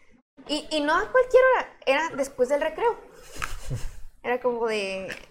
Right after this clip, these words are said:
Speaker 2: Cuando ya
Speaker 1: pasaba
Speaker 2: comían.
Speaker 1: cuando ya comían, ajá. Una hora después, alguien se desmayaba. Era como, ok, pues ya son como, ¿qué, a qué hora salíamos nosotros?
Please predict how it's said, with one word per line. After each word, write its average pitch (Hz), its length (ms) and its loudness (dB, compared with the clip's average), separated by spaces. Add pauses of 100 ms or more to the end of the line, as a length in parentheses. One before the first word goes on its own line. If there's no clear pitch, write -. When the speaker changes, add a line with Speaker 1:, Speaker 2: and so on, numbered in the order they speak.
(220)
Speaker 2:
Cuando 143 160 -2
ya - 100 4
Speaker 1:
pasaba 262 180 4
Speaker 2:
comían. 180 360 2
Speaker 1:
cuando 269 200 0
ya 294 120 0
comían, 403 280 -2
ajá. 587 720 -4
Una 330 260 2
hora 381 140 4
después, 381 420 -6
alguien 339 320 2
se 381 60 6
desmayaba. 262 500 -4 (880)
Era 254 220 0
como, 247 300 -2 (120)
ok, 254 160 -10 (160)
pues 339 140 -4
ya 254 100 2
son 302 220 -10
como, 330 240 -8 (200)
¿qué, 240 120 -14
a - 120 -14
qué - 120 -12
hora 508 80 -4
salíamos 247 640 -6
nosotros? 240 520 -12